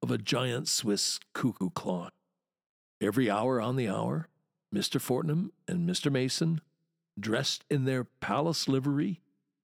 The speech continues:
complete with powdered wigs, come through those little doors that flank the clock and take the air. Indeed, they bow to each other, and the clock plays, after the hour is chimed,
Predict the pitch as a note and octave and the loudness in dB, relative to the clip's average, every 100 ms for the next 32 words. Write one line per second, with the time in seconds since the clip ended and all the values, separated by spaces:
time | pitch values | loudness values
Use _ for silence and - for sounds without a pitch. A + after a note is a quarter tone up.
0 | _ - D3 - F#3 G3 F#3 F3 - _ | _ 0 0 2 2 2 0 -2 -6 _
1 | - F#3 F3 C3 A2 B1 - - - - | 0 2 2 2 0 0 -4 -6 -8 -10
2 | _ _ _ - C#3+ C#3+ - C#3 C#3 C3 | _ _ _ -2 0 2 2 4 2 2
3 | B2+ A#2+ G2 A#2 G#2+ G2 - A2 - C#3 | 2 2 2 0 0 -2 -2 -4 -2 0
4 | D3 - - - G2+ G#2 - _ _ _ | 0 -2 -6 -2 -2 -2 -8 _ _ _
5 | _ _ F#3+ F3 - - B2 D3 C3+ B2+ | _ _ -2 -2 -4 0 0 2 2 2
6 | F#2+ F2+ E2 D#2+ - _ _ _ _ _ | 2 -2 -4 -8 -12 _ _ _ _ _
7 | - B2 A2 E3 D3+ B2+ - _ _ _ | -4 0 2 2 2 -4 -12 _ _ _
8 | - A#2 B2 - - A2 F#2+ F2+ - G#2 | -2 -2 -2 -4 -4 -2 -2 -4 -4 -4
9 | F2+ - G2 F2+ F2+ F#2 _ _ _ _ | -4 -4 -8 -8 -10 -14 _ _ _ _
10 | _ _ - G2+ G2+ - - C#3 C3 _ | _ _ -4 -2 -2 -2 0 0 -2 _
11 | - C3+ B2+ D3+ E3 F3+ - - G#2 G#2+ | -4 -2 0 0 0 -2 -6 -2 -2 0
12 | A2+ G#2+ G2 A2+ A2+ G#2+ - - G#2+ A#2 | -2 0 2 2 0 -2 -4 -2 -2 -2
13 | A#2 A2+ | -2 -4